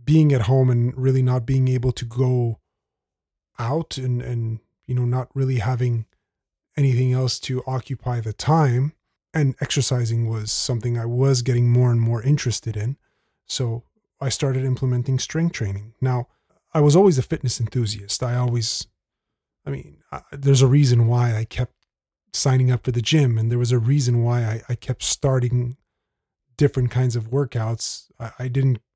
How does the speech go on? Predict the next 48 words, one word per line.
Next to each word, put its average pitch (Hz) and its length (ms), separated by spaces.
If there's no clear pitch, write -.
follow 135 240
through 160 260
on 131 120
them 123 180
because 120 260
I 123 60
wasn't 117 300
getting 117 220
results 117 520
at 117 140
the 113 100
time, 113 380
but 120 240
I - 20
was 131 140
always 139 240
a 120 40
fitness 131 360
enthusiast, 110 560
and, 123 180
and 131 120
I've, 127 160
I 139 60
tried 170 380
different 127 280
types 117 280
of 113 80
weightlifting 123 580
in 117 80
the 107 80
past, 131 400
like 120 160
I 127 60
mentioned. 143 360
So 135 360
I 151 100
did 202 200
have 185 220
a 170 60
few 160 200
things 139 260
lying 131 260
around 120 260
the 110 80
house 117 540
equipment-wise. 117 800
I 135 120
had 135 380